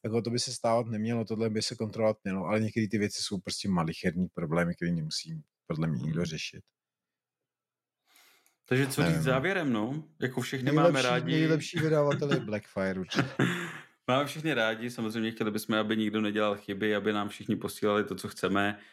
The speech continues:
Speaker 2: a aby byli všichni jako i k fanouškům, eh, stejně jako hodný, otevřený a já nevím, co všechno, ale svět je takový, jaký je a myslím si, že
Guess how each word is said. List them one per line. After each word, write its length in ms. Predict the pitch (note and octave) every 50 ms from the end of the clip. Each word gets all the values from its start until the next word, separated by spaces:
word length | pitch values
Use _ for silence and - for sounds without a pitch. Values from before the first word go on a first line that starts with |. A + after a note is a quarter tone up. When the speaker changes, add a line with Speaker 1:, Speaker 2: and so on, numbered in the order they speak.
| - _ _ _ _ -
Speaker 2:
a 200 | G#2 G#2+ G#2+ G#2
aby 300 | F#2+ C#2+ F#2 G2 G#2 G2+
byli 220 | F#2 G#2 G2+ G#2
všichni 420 | G2+ G2+ - - F#2 - - G#2 G2
jako 220 | F#2+ F#2+ - F#2
i 80 | F2 G2
k 40 | -
fanouškům, 760 | - G2 F#2+ F#2+ F#2+ F#2 - - - G2+ G2+ G#2 G#2 G#2 F2+ - - -
eh, 20 | F2 F#2 F#2 F#2 F#2 F#2 F#2 F#2 F#2 F2+ F2+ F2 - - - - - -
stejně 420 | - - - F2 F2+ F#2+ F#2+ F#2+
jako 220 | F#2 F#2 - - G2 F#2+ F#2 F2+ F#2 F#2+ F#2+ F#2 F2
hodný, 340 | F#2 F#2+ F#2 F#2 G2 F#2+ F#2
otevřený 600 | F#2 F#2+ - F#2 F#2 F#2 F#2+ F#2+ F#2+ F#2+ F#2+ F#2+
a 40 | F#2+
já 140 | F#2 F#2 F#2
nevím, 240 | F#2 F#2 F#2+ F#2+
co 120 | F2+ - G#2
všechno, 380 | - - F#2 - - G2 G2 G2+ G2+
ale 260 | G2 G2 G2 G2 F#2+ - - _ _ _ _ _ _ _
svět 200 | _ - G#2+ G#2
je 100 | G#2 G#2+
takový, 320 | G2 G#2 G2+ - G#2 G#2 G#2
jaký 240 | G#2 G2+ - A2 G#2
je 180 | G2+ G2 G2+ G#2
a 60 | G2+
myslím 280 | G2+ G2 - - G2+
si, 160 | F#2 - G#2 G2
že 220 | G#2+ G#2+ G#2+ G#2+